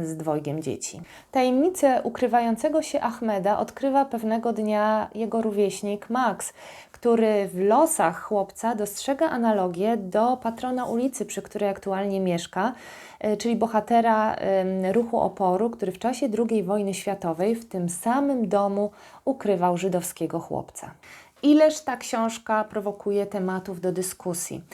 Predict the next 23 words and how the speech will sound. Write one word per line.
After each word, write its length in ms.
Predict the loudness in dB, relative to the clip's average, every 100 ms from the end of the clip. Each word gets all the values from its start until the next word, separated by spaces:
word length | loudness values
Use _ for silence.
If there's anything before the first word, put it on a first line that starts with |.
| -20 -20 -4
Począwszy 600 | 0 4 4 2 -2 2
od 340 | 2 0 -2 -2 -2
kryzysu 540 | 0 0 2 0 0
imigranckiego 840 | 0 0 0 -2 -4 -6 0 2
w 80 | 0
Europie, 800 | -2 -2 4 2 2 0 0 0 -8 -20 -20 0
em, 560 | 4 4 4 0 0 2
poprzez, 680 | 0 2 0 0 -2 -4 0
e, 200 | 2 0 -6 _
pewne 320 | -2 0 -2
wartości, 800 | 2 2 2 2 4 2 -4 -8
które 400 | -6 -2 0 0
w 60 | -2
wyniku, 840 | -6 -2 0 -2 0 2 4 2 0
em, 580 | -2 -2 -4 -6 -10 -8
trudnego, 600 | -4 0 2 2 2 0
codziennego 640 | 0 -2 -2 -2 -2 -2
życia 460 | -2 -4 -2 -4 0
ulegają 540 | 0 2 2 2 0
gdzieś 320 | -2 -2 -6 -4
tam, 300 | -2 0 -2
e, 180 | -2 2
zatraceniu. 800 | 2 4 0 0 -2 -2 -2